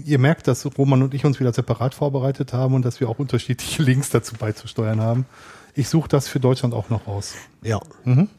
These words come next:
Speaker 2: Okay. Ähm, dann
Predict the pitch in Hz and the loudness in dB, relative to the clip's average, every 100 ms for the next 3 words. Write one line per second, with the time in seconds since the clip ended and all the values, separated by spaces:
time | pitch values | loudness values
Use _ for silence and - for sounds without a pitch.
0 | _ 101 - 151 - _ - - - - | _ -10 -2 -2 -2 _ -20 -20 -20 -20
1 | - _ _ _ - 117 123 127 123 _ | -20 _ _ _ -2 0 0 -2 -4 _
2 | _ _ _ _ _ _ _ _ - - | _ _ _ _ _ _ _ _ -6 0
3 | 139 175 | 0 0